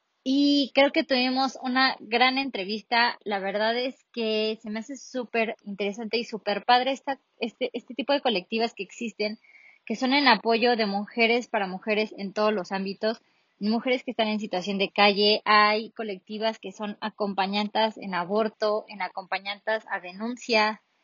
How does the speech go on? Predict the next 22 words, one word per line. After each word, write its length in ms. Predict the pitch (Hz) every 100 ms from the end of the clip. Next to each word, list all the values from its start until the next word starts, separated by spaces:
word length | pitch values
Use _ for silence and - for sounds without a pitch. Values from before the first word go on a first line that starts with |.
| _ _ _
de 720 | 202 196 190 190 196 190 185
violencia 1080 | 185 202 208 220 208 226 220 208 190 175 175 _ _
de 200 | 208 196
género, 500 | 240 226 226 226 233
y 80 | 202
la 120 | 208
verdad 220 | 214 226
es 100 | 269
que 100 | -
es 80 | 254
muy 180 | 254 254
importante 560 | 254 202 185 202 190 214
que 100 | 185
existan 440 | - 208 226 208
este 260 | 214 - 220
tipo 380 | 226 - 240 214
de, 240 | 196 185 _ _ _ _ _ _
pues, 200 | - 233
asociaciones 760 | 233 240 269 247 247 285 285 254
colectivas 640 | 254 220 - 233 240 240
que 120 | -
ayuden 420 | 202 208 220 240